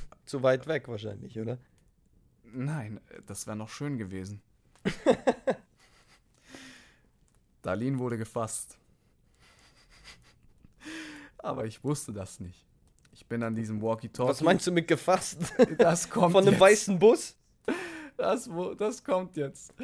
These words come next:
Speaker 1: Ach so.
Speaker 2: Ich antworte, „Hey, hallo“, und schrei irgendwann, „Hey“, aber volle Kanne, „Hey, jetzt
Speaker 1: Mhm.
Speaker 2: antworte mir mal.“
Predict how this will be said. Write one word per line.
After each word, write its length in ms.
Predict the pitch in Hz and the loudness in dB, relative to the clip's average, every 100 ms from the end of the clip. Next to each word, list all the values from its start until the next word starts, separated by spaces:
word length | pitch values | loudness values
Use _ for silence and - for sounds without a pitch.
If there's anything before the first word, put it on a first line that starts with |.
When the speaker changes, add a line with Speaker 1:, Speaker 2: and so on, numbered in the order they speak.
| 285 | -4
Speaker 1:
Ach 100 | 139 | -4
so. 280 | 143 139 117 _ _ - | -2 -4 -4 _ _ -8
Speaker 2:
Ich 280 | 190 180 175 | -6 -6 -4
antworte, 680 | 175 214 - 311 302 190 - | -4 -4 -4 -4 -4 -10 -6
„Hey, 440 | 220 254 254 214 160 | -2 2 4 2 0
hallo“, 380 | 190 220 233 226 | 0 2 2 2
und 180 | 165 | -2
schrei 300 | - - 202 | -6 -4 -4
irgendwann, 440 | 170 202 196 196 170 - - - 415 466 | -4 -6 -6 -8 -6 -8 -6 -4 -2 -2
„Hey“, 160 | 415 165 - - | 0 -2 -2 -10
aber 220 | - 190 - - | -6 -6 -6 -6
volle 280 | 269 294 269 | 0 0 0
Kanne, 300 | 269 302 302 403 508 554 554 554 494 440 | 0 -2 0 -2 -2 -2 -2 -2 -2 -4
„Hey, 220 | 285 139 - - - | -6 -8 -12 -20 -16
jetzt 320 | 262 415 - | -10 -6 -2
Speaker 1:
Mhm. 0 | |
Speaker 2:
antworte 540 | - - - 427 427 370 | -2 -2 -4 -4 -6 -6
mir 160 | 392 403 | -8 -8
mal.“ 1120 | 415 415 392 349 160 135 185 147 170 165 170 | -8 -8 -8 -6 -6 0 0 2 -2 -2 -6